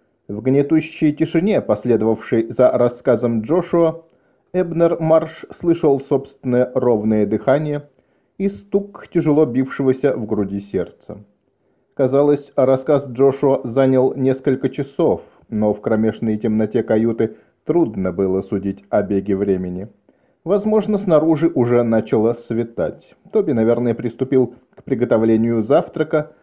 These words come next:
а пассажиры первого класса вышли на верхнюю палубу для утренней прогулки. Порт потихоньку оживал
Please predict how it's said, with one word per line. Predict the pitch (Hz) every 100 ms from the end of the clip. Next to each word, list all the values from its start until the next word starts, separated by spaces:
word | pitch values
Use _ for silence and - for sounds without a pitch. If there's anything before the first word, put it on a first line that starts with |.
| _ -
а | 208
пассажиры | 202 196 160 175 165
первого | 160 147 139 131
класса | 131 139 143 - 135 -
вышли | 120 131 120 127
на | 123 110 -
верхнюю | 117 113 - - 107 110
палубу | 107 120 95 82 90 -
для | 104 107 -
утренней | 107 101 101 98 95
прогулки. | 113 110 98 85 - _ _ _ _ _ _ _ _ _ _ _ _ _ _ _ _ _
Порт | 170 196 -
потихоньку | - 202 208 160 151 147
оживал | 147 131 131 90 85 -